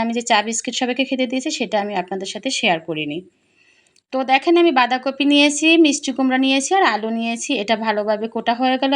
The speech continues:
এখন ধুয়ে নিলাম। নিয়ে আমি আজকে পাতলা খিচুড়ি রান্না করে সকালবেলা সবাইকে খেতে দিব। যেহেতু আজকে আমার দুপুরে একটু রান্না বেশি হবে, এজন্য আমি খিচুড়ি সবাইকে খেতে দিয়ে তা আমি রান্না করতে যাব।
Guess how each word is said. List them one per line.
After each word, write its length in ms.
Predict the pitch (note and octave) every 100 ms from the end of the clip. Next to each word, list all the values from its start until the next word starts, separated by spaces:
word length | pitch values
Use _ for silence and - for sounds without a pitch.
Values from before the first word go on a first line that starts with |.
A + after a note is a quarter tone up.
| C4
এখন 140 | C4+ B3+
ধুয়ে 200 | C4 C4
নিলাম। 340 | B3+ A#3+ C4 G4+ - - - -
নিয়ে 200 | B3+ D#4 F4 A3+
আমি 160 | A#3+ A#3+ A#3
আজকে 240 | C#4 - F#4
পাতলা 300 | B3+ A#3+ B3
খিচুড়ি 440 | B3 B3 - C4 E4 A4
রান্না 320 | G#3 A3 A3
করে 220 | A3+ A#3 C4+
সকালবেলা 520 | D4+ A3+ G#3+ G#3 A3+ B3+
সবাইকে 400 | - G#3 G#3 D4
খেতে 300 | D4 B3+ G#3
দিব। 180 | F#3+ E3+ D3+ _ _ _ _ _ A3
যেহেতু 280 | C#4 D4 E4
আজকে 260 | D4 D4 D4
আমার 180 | C#4+ B3+
দুপুরে 400 | C4+ C4+ B3+ B3+
একটু 120 | B3+ C4+
রান্না 400 | B3 A#3+ A#3+ A#3+ A#3+ B3 A3 G#3+ - A3+
বেশি 260 | A#3+ B3+ D4 C#4
হবে, 240 | C4 A3+ D4 C4+
এজন্য 260 | A3+ A3 A3
আমি 120 | G#3+ A3
খিচুড়ি 380 | - A3 A3+ A#3 A#3
সবাইকে 260 | A3 A3 A#3
খেতে 200 | - C4+ C4+
দিয়ে 180 | C4 C4 C#4 C#4 - - - -
তা 120 | A3+ A3 G#3 G#3+
আমি 160 | A3 G#3+
রান্না 280 | G3+ F#3+ G3+
করতে 260 | G3 F#3+ F#3+
যাব। 200 | E3